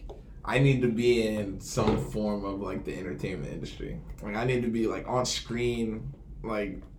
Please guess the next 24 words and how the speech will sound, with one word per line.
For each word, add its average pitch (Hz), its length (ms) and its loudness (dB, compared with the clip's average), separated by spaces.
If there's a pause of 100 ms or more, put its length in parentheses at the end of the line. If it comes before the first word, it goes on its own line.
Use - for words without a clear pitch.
(100)
joking 127 320 6
with 113 120 0
people, 110 320 2
talking 110 280 0
to 107 60 -4
people. 107 400 0
Like, - 220 -6
people 120 180 2
need 113 140 -2
to 110 60 -2
hear 117 160 -4
my 107 140 -2
music. 107 520 -2 (340)
I 113 80 -2
need 123 240 4
to 113 80 0
be, 107 180 4
like, 85 320 -4
part 123 280 4
of, 113 160 2
like, 104 200 0
the 110 80 -4
production 113 760 -2
of 101 420 -2